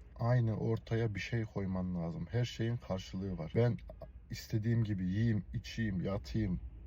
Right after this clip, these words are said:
takılayım, saatlerce Instagram'da kaydırayım, saatlerce yatayım, işte her gün sabahleyin tostumu yiyeyim, öğlenleyin makarnamı yiyeyim, akşamleyin de pizza, patates kızartması, hamburger falan yiyeyim. Sonra da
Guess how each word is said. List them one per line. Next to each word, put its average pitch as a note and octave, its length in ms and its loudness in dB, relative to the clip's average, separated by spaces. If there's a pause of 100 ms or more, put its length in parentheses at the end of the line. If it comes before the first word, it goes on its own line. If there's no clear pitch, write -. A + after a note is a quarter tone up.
(240)
takılayım, A2 680 0
saatlerce A2 760 4
Instagram'da G#2+ 760 2
kaydırayım, G2 720 0
saatlerce G#2+ 640 2
yatayım, G#2 560 0
işte F#2+ 300 -4 (180)
her G#2+ 220 2
gün A2 200 2
sabahleyin G2+ 720 0 (120)
tostumu G#2 520 -2
yiyeyim, G2+ 320 0 (320)
öğlenleyin G2 840 0
makarnamı G#2+ 520 2
yiyeyim, G#2 320 -2 (160)
akşamleyin G2 800 -4
de F#2 100 -4 (240)
pizza, F#2 420 -2
patates - 480 -4
kızartması, F2+ 800 -4 (420)
hamburger G2+ 560 -2
falan G#2 340 0
yiyeyim. G#2+ 240 0
Sonra G#2+ 360 -2
da G2 140 -2